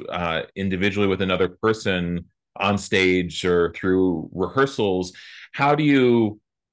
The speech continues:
do you have a sense of how that develops for you? Like, when you kn-, when you,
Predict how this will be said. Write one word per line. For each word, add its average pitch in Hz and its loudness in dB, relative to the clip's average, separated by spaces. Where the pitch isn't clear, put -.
do 135 2
you 147 6
have 156 4
a 120 6
sense 120 -2
of 107 0
how 107 2
that 104 0
develops 101 2
for - -2
you? 117 2
Like, 101 -2
when 117 2
you 110 2
kn-, 101 0
when 113 0
you, 120 2